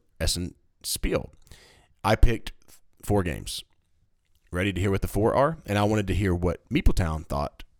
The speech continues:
they were most excited about, or what Meepletown is most excited about. Messina thirteen forty-seven,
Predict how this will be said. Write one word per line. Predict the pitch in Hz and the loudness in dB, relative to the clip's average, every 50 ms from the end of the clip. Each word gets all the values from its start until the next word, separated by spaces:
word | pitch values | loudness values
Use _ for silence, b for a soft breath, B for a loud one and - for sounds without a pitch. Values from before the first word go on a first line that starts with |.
| _ _ _ - | _ _ _ -4
they | - 135 170 | -2 0 0
were | 143 87 | 0 0
most | 71 71 - - | 0 -2 -4 -4
excited | - - - - 50 50 50 | -4 -8 -8 -8 -8 -8 -10
about, | 50 - 50 50 50 | -8 -8 -8 -8 -6
or | 78 | -4
what | 87 85 82 - - _ | -4 -4 -4 -6 -8 _
Meepletown | - - - 80 - 90 80 - | -8 -4 -2 -2 -2 -2 -4 -2
is | 131 131 110 | -4 -4 -2
most | - 76 - - | -2 -6 -6 -6
excited | - - - 62 | -6 -6 -6 -6
about. | 53 50 50 - - B B B B B B | -4 -6 -8 -8 -12 B B B B B B
Messina | - 107 - - - 190 202 208 214 185 | 0 0 2 2 2 0 0 0 0 -2
thirteen | - - - 165 180 175 - - 180 165 165 165 160 151 - | 0 2 2 2 2 2 -2 -2 -2 0 0 -2 -2 -4 -6
forty-seven, | - - - 135 139 135 123 - - - - 110 98 87 - 58 53 65 67 67 | -8 -8 -2 0 0 0 0 -4 -4 -2 0 0 0 0 -2 -6 -10 -10 -12 -14